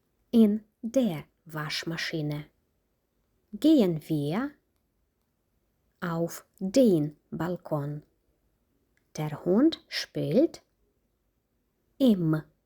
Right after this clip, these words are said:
Garten. Sie hängt die Lampe über den Tisch.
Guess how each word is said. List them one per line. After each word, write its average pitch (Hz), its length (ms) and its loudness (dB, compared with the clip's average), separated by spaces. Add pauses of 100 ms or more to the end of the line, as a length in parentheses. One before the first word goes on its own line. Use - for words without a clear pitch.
(200)
Garten. 147 680 -10 (800)
Sie 320 220 2
hängt 196 500 -4 (120)
die 170 140 0
Lampe 156 580 -4 (1300)
über 147 480 2 (220)
den 202 440 -2 (240)
Tisch. - 460 -12